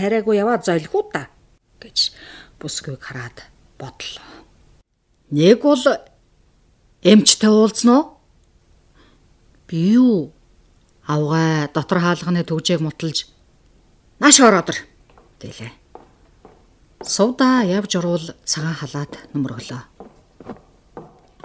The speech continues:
"Тийшээгээ яваарай. Шулуун яваад зүүн тийшээ эргээрэй. Тасгийн эмчгээд бичээстэй би." Сувда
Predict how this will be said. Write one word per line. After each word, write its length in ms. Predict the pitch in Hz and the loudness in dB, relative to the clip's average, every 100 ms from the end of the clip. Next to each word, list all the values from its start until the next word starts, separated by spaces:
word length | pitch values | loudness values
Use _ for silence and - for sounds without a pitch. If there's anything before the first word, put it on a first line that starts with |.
| - - | -20 2
"Тийшээгээ 380 | 381 381 320 269 | 4 6 4 4
яваарай. 280 | 233 202 160 - - _ _ - | 2 0 -4 -10 -20 _ _ -12
Шулуун 460 | - 311 403 349 | -2 0 2 2
яваад 260 | 285 277 190 | 4 2 2
зүүн 200 | 311 320 | 0 0
тийшээ 320 | 262 233 233 | 0 4 4
эргээрэй. 320 | 196 196 180 147 _ _ - | 4 2 -2 -4 _ _ -4
Тасгийн 400 | 226 - 330 254 | -2 0 2 2
эмчгээд 320 | 262 247 - _ _ - | 4 2 0 _ _ -8
бичээстэй 460 | - 247 - 196 | 2 2 2 0
би." 140 | 196 254 - _ _ - _ _ _ _ - - - | 0 0 -4 _ _ -20 _ _ _ _ -20 -20 -8
Сувда 760 | - 175 185 - 185 185 175 | -6 -4 -4 -2 0 -2 -4